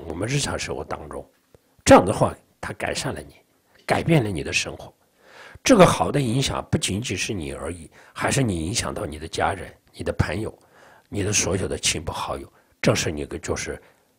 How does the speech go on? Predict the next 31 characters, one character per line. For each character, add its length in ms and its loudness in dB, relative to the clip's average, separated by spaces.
学 340 -6
习 180 -4
佛 200 0
法 300 -6
最 160 -4
好 180 -6
的 100 -12
功 260 -12
劳， 160 -16
知 120 -4
道 140 -2
吗？ 200 -12
所 280 6
以 100 10
呢， 160 10
流 320 10
云 220 12
习 240 2
事 180 2
的 140 2
话， 280 0
你 180 6
付 380 4
出 240 2
了 120 2
这 160 0
么 140 0
多 200 -2
的 100 -4
时 260 -4
间 320 -10